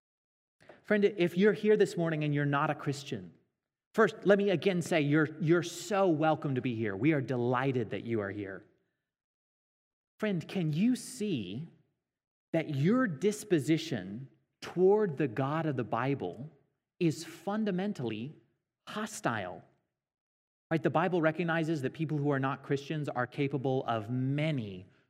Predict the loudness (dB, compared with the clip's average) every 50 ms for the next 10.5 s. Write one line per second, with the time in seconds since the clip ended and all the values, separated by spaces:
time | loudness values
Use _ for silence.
0 | _ -10 -10 -6 -4 -2 0 2 2 2 2 2 0 0 -2 -4 -8 -10 -10 -8
1 | -2 2 2 2 0 0 -8 -6 -6 -4 -4 -6 -8 -10 -8 -6 -2 -2 0 2
2 | 2 2 2 2 2 2 2 2 2 0 0 0 0 0 0 0 0 -2 -6 -16
3 | -18 -20 -20 _ _ _ _ _ _ -2 2 2 4 4 4 0 0 -2 0 0
4 | 0 0 0 0 0 -2 -2 -4 -8 -10 -16 -10 -2 2 2 2 4 4 4 4
5 | 4 2 2 0 -2 -2 -2 -2 0 0 0 0 -2 -4 -6 -8 -12 -20 _ _
6 | -4 0 0 0 2 0 -2 -2 -2 -2 -2 -2 -4 -4 -4 -4 -8 -8 -4 -2
7 | -2 -2 -2 -4 -12 _ _ _ _ _ _ _ _ _ _ _ _ _ _ _
8 | -2 -2 0 4 4 2 4 4 2 2 2 2 2 2 2 2 0 0 0 -2
9 | 0 2 2 4 4 4 2 2 2 2 0 0 0 0 -2 -2 0 -2 -2 -2
10 | -2 -2 -2 -2 -2 -6 -10 -14 -18